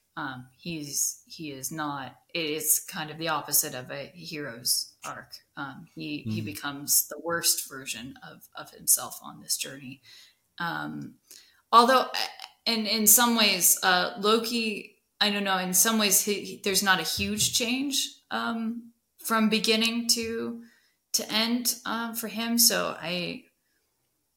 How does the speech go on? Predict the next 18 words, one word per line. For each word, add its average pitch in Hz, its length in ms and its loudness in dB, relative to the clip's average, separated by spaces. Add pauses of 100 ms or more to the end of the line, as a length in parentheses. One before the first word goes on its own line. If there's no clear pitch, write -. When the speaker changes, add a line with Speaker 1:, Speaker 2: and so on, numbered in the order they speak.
(760)
Speaker 1:
maybe 185 540 0
you 220 360 -4
could 220 160 -2
argue 208 320 0
there's 185 220 0
not 196 200 0
as 208 120 -2
much 208 220 -4
of 214 80 -6
an 214 80 -4
arc, 208 240 -2
but 185 100 -2
I, 175 240 0
I 190 100 0
do 208 220 0
think 196 220 -2
his 185 240 0
worldview, 175 840 -2